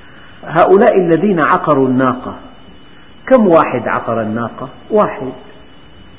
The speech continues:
الله عز وجل قال: "فعقروها فدمدم عليهم ربهم بذنبهم فسواها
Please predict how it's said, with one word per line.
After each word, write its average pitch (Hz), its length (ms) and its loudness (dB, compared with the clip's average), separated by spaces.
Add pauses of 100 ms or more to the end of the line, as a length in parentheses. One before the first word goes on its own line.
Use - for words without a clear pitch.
(720)
الله 165 160 0 (100)
عز 143 200 -2
وجل 147 300 2
قال: 151 280 -2
"فعقروها 143 1160 0 (760)
فدمدم 135 540 0
عليهم 120 640 -4
ربهم 127 500 -6
بذنبهم 123 680 -4
فسواها 135 760 -4